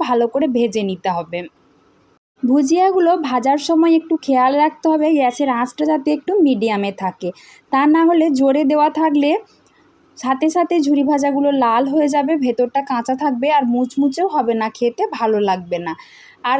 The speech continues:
গ্যাসের ফ্লেমটা একটু কমিয়ে দিয়ে ভাজলে ঝুরি ভাজাগুলো কিন্তু খুব সুন্দর মুচমুচে একদম দোকানের মতো হয়ে তৈরি হবে। দেখুন প্রথম ব্যাচে ঝুরি ভাজাগুলো আমার পুরোপুরি তৈরি হয়ে গেছে। এবার তেল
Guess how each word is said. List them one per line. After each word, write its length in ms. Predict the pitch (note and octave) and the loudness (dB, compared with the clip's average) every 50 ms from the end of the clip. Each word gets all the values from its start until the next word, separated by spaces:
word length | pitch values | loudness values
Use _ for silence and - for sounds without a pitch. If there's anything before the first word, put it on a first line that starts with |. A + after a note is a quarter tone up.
| B3+ B3 | 0 0
গ্যাসের 280 | B3+ B3+ C4 D#4 D4+ C#4+ | 0 0 0 -2 -4 -2
ফ্লেমটা 360 | - D4 C#4+ C#4+ D4 D#4 E4+ E4+ D#4+ | -2 0 2 2 2 2 2 0 -2
একটু 140 | D#4+ - F4 D#4+ - | -2 -4 -4 -2 0
কমিয়ে 340 | C#4+ C4+ C4 C4 C#4 D4 D4+ | 0 2 2 2 2 2 2
দিয়ে 160 | C#4 D#4 D#4+ D4+ C4 | 2 0 0 0 0
ভাজলে 420 | C#4+ D4 C4+ C4+ C4 - D#4+ D4 D#4+ A#4+ - _ _ _ - - - | 0 0 0 0 0 0 0 2 0 0 -4 _ _ _ -20 -8 -2
ঝুরি 180 | B3+ C4+ C#4 C#4 | 0 0 2 2
ভাজাগুলো 440 | C#4 C#4+ C#4 C#4 C#4+ C4+ C#4+ C#4+ D4 C#4 | 2 0 2 2 0 0 0 0 0 0
কিন্তু 200 | D#4 D4+ D4+ F#4 F#4+ - | 0 0 0 -2 -4 -2
খুব 140 | - F#4 F4+ F4+ - - | -2 -2 -2 -2 -4 0
সুন্দর 340 | D#4 D4 C4+ C4+ C#4 D#4+ E4 D4+ C#4+ | 2 4 4 4 4 4 4 4 4
মুচমুচে 520 | C#4 C4+ C4+ C4 - D4 D4+ C#4 C#4+ D#4 D4+ C#4 C4 | 4 2 2 0 0 0 0 0 0 0 0 0 0
একদম 260 | B3 B3 B3+ C#4 G4 G#4 F#4 D4 | -2 -4 -4 -4 -2 -2 0 0
দোকানের 380 | C#4 C4 - C4 B3+ B3 B3+ B3+ B3+ | 0 0 0 -2 -2 0 0 0 0
মতো 200 | B3 B3 B3 - C4+ B3 | -2 -2 -2 -4 -4 -2
হয়ে 140 | D4 G4+ B4 - - | 0 -2 -2 0 0
তৈরি 280 | B3+ G#3+ G#3 F#3 G3 G#3 F#3+ | 0 0 0 0 -2 -2 -2
হবে। 220 | F#3 E3+ - D#3 D3+ - _ _ _ - - - _ _ _ | -4 -4 -4 -8 -8 -8 _ _ _ -20 -20 -20 _ _ _
দেখুন 280 | C#4 D#4 D4+ - E4 F#4+ G4+ - | -2 -2 0 0 -2 -2 0 0
প্রথম 260 | C#4 C4+ C4+ C#4 D#4+ E4+ E4 | -2 -2 2 2 2 4 4
ব্যাচে 260 | D#4+ D4+ D4+ - E4 D4 | 2 2 0 0 -2 0
ঝুরি 180 | C#4 D4 C#4+ C#4+ | 2 2 0 2
ভাজাগুলো 440 | C4 C#4+ C#4 B3+ C4+ C4+ C4+ C4+ C#4 C#4+ C4+ | 2 0 0 0 0 0 0 0 0 2 0
আমার 180 | C4 B3+ C#4 C#4+ C#4 | 0 0 0 -2 -2
পুরোপুরি 400 | - B3 A#3+ B3 A#3 - B3 C4+ B3+ C4+ C4 | -2 -2 -2 -2 0 -2 -2 -2 -2 0 0
তৈরি 240 | C4 C4 C4+ D4 D#4+ D#4+ | 2 2 2 2 2 2
হয়ে 140 | E4+ E4 D#4+ E4 | 2 2 2 0
গেছে। 220 | E4 E4 - G#4 G#4+ G4+ | -2 -2 0 0 0 0
এবার 160 | C#4 B3+ C4+ C4 - - | 2 0 0 -2 -2 -2
তেল 160 | B3 C4 | 0 0